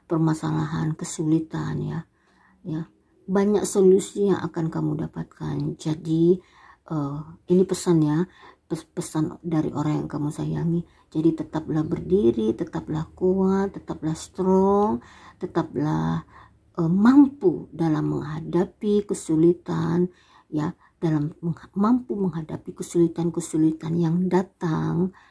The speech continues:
ya, jika kamu telah, eh, jika kamu bisa menyelesaikan permasalahan, kamu akan menjadi Gemini yang, Gemini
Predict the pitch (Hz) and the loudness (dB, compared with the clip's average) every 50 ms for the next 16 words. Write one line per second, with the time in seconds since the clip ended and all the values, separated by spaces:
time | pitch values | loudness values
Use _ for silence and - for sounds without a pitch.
0 | _ _ _ - _ _ 190 175 165 - - - 180 - - 156 156 175 - - | _ _ _ -20 _ _ -6 -4 -4 -4 -6 -6 -8 -6 -4 -4 -4 -4 -6 -10
1 | _ _ _ _ - 254 269 277 240 196 170 165 - - 156 147 147 143 143 143 | _ _ _ _ -2 2 4 6 6 6 6 4 2 -2 -4 -2 -2 -4 -6 -8
2 | - _ _ _ _ _ _ - _ _ _ _ - 156 151 165 165 185 - 190 | -10 _ _ _ _ _ _ -20 _ _ _ _ -6 -4 -4 -4 -4 -2 -2 -4
3 | 185 - 202 196 196 202 185 - _ _ _ _ 208 185 180 202 - _ _ _ | -2 -2 -2 0 0 -2 -2 -6 _ _ _ _ -8 -8 -8 -8 -12 _ _ _
4 | 233 196 190 233 247 247 - - - 175 160 - _ _ 175 185 190 185 185 180 | -10 -6 0 0 0 0 0 -4 -8 -10 -12 -14 _ _ -2 0 2 2 2 0
5 | - - 175 170 165 - 165 170 165 160 156 156 147 147 - - 151 151 156 156 | -2 -4 -4 -4 -4 -4 -4 -4 -2 -2 -2 0 -2 -2 -6 -10 -10 -8 -6 -4
6 | 147 170 175 - 160 156 - - 151 - 170 160 156 - 156 156 156 156 156 156 | -4 -4 -4 -2 -2 -2 -2 -2 -6 -2 -2 0 0 2 0 2 2 2 0 0
7 | - 143 143 143 147 156 147 143 143 139 143 143 139 147 160 165 - _ _ _ | -2 -2 0 0 0 0 0 0 -2 -2 -4 -6 -6 -6 -8 -10 -12 _ _ _
8 | _ _ _ - - - _ _ _ _ _ _ _ _ _ _ _ _ _ _ | _ _ _ -16 -16 -16 _ _ _ _ _ _ _ _ _ _ _ _ _ _
9 | _ - 180 165 160 165 165 170 165 170 165 160 151 - | _ -2 0 2 2 4 4 6 6 6 4 4 2 -2